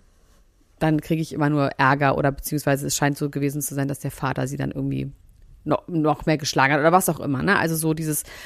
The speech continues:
bloß nicht heulen, sich bloß nicht weich zeigen, weil sonst kriegst du eine übergebrezelt. Und der Part ist ja nun wirklich nachvollziehbar und wirklich traurig und irgendwie, ähm, und dann fängt sie aber wieder mit der gleichen Le-, Leier an, dass ja Mike, ähm,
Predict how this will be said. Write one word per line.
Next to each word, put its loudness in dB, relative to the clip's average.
bloß 8
nicht 0
heulen, 2
sich -8
bloß 4
nicht -4
weich 2
zeigen, 0
weil 0
sonst -6
kriegst -4
du -6
eine -2
übergebrezelt. -6
Und -2
der 8
Part 2
ist -6
ja 0
nun 0
wirklich -6
nachvollziehbar 2
und -4
wirklich -10
traurig -4
und -8
irgendwie, -8
ähm, 2
und 0
dann 8
fängt 2
sie 0
aber 6
wieder 4
mit 2
der 4
gleichen 2
Le-, 4
Leier 6
an, 2
dass 0
ja 6
Mike, 4
ähm, 4